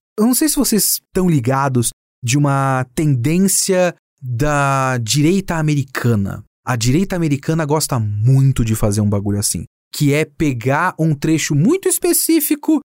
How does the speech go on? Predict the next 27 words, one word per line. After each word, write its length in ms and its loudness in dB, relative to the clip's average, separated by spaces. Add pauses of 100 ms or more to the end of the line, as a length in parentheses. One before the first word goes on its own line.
(180)
do 140 0
Martin 380 0
Luther 360 0
King, 440 4 (340)
de 320 0
um 200 4
discurso 640 0
dele, 440 2 (280)
em 160 2
que 280 0
ele 160 2
fala 560 0
que, 560 0
como 180 -2
é 80 -4
que 180 -4
é 60 2
a 100 0
frase? 540 -2 (460)
Aqui, 200 -4
o 40 0
pessoal 280 0
do 80 0
chat, 360 -2
o 40 -2
senhor 160 0
Bromélia, 680 0